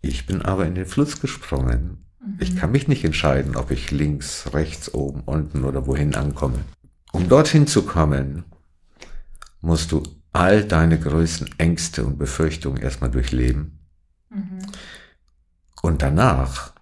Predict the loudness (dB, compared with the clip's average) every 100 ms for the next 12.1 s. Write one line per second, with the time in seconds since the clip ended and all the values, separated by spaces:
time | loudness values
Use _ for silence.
0 | _ _ _ _ -8 -4 -4 -2 0 2
1 | 0 0 0 2 2 2 2 0 -2 -2
2 | -2 0 0 -2 -6 -20 _ _ _ _
3 | _ _ _ -8 -6 -2 -2 -2 -4 -14
4 | _ _ _ _ _ -18 -18 -20 _ _
5 | _ _ _ -20 _ _ -4 0 0 0
6 | 0 2 2 4 6 8 6 4 0 0
7 | -4 -2 0 2 2 -2 -4 -10 -18 _
8 | _ _ -20 -20 -20 -20 _ -2 0 2
9 | 0 -2 0 0 0 -4 -8 -8 -6 -10
10 | -12 -20 -20 -14 -10 -4 -2 4 2 2
11 | -6 -2 -2 2 4 4 2 2 2 2
12 | -2